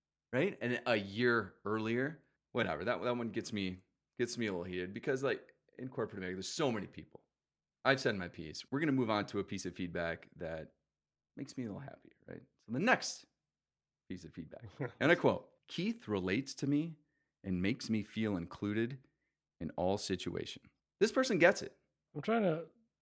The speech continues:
Speaker 2: picture this person, right? So K-, Keith relates to me. So probably a mid-thirties white male and included in all situations, an apartment. You know, this isn't my piece of feedback. Clearly, I mean, I didn't give you any, but
Speaker 1: Yeah.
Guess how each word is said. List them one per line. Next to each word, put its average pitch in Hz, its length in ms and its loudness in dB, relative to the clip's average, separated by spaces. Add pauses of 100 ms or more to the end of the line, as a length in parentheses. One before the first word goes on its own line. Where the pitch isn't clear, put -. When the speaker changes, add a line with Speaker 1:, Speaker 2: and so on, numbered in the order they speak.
(140)
Speaker 2:
picture 180 300 0
this 135 180 0
person, 139 380 0
right? 131 220 -2
So 151 140 0
K-, - 140 -14 (140)
Keith 208 280 -4
relates 165 440 2
to - 140 -4
me. 131 280 0
So 135 340 2 (600)
probably 190 500 4
a 147 300 8
mid-thirties 165 1080 4
white 156 380 2
male 139 600 2 (420)
and 143 340 0 (120)
included 170 420 2
in 156 80 4
all 160 100 6
situations, 147 1120 2
an 139 120 -4
apartment. 151 840 0 (880)
You 160 80 -2
know, 147 240 0 (840)
this 202 160 0
isn't 180 280 2
my 139 200 4
piece 139 240 0
of 120 80 -4
feedback. 117 420 -6
Clearly, 127 320 -2
I 113 60 -6
mean, 117 200 -8
I 107 40 -10
didn't 104 160 -12
give 135 180 -6
you 117 60 -8
any, 104 180 -10
but 107 220 -12
Speaker 1:
Yeah. 110 180 -2